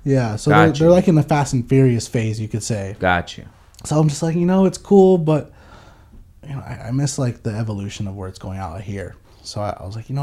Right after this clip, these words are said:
Speaker 1: I'm, I'm just gonna plan to come back." So I planned to come back, and I came back and, you know, basically started getting my life back together and,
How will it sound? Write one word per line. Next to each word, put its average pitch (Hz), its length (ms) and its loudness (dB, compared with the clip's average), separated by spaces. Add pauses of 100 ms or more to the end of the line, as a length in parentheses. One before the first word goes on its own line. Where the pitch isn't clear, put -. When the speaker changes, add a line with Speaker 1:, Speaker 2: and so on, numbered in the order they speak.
Speaker 1:
I'm, 117 140 -6
I'm 113 140 -8
just 113 120 -12
gonna 101 140 -14
plan - 220 -14
to - 60 -16
come - 180 -18
back." - 220 -20 (520)
So - 120 -16
I 107 80 -12
planned 117 360 -8
to - 80 -20
come 101 200 -10
back, 101 280 -10
and 101 80 -10
I 107 40 -8
came 104 240 -10
back 98 360 -10 (800)
and, 98 480 -12 (1300)
you 95 60 -18 (120)
know, 95 80 -14
basically 92 720 -14 (500)
started 98 300 -10
getting 101 180 -10
my 95 100 -10
life 95 280 -12
back 95 220 -10
together 92 600 -10
and, 95 200 -16